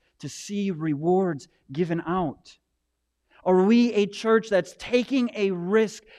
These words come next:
to see the beautiful gospel become a ra-, a reality in people's lives? Are we taking risks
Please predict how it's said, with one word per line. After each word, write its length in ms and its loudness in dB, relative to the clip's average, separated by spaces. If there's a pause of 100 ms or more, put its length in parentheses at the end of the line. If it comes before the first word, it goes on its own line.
(140)
to 120 -6
see 640 -2 (160)
the 120 6
beautiful 680 4
gospel 720 0
become 460 -2
a 120 2
ra-, 640 0
a 80 -2
reality 760 0 (280)
in 440 2 (240)
people's 480 0
lives? 880 -2 (4000)
Are 80 -8
we 140 0
taking 760 -8 (220)
risks 920 -8